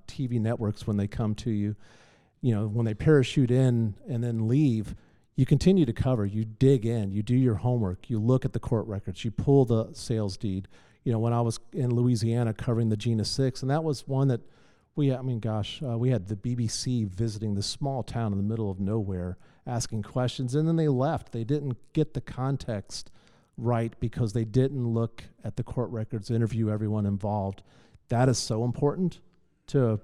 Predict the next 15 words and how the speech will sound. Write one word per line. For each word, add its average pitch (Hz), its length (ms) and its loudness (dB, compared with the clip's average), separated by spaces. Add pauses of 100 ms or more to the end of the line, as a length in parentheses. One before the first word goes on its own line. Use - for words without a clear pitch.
(140)
uh, 107 320 -4 (140)
you 127 80 0
know, 104 140 0
again, 113 300 0
to 110 220 0 (380)
develop 127 420 4
that 120 160 4
trust. 139 540 2
If, - 200 -8 (120)
you 151 120 4
know, 107 100 2
s-, - 200 -10 (400)
there's 143 180 4
a 151 60 6
difference 147 720 4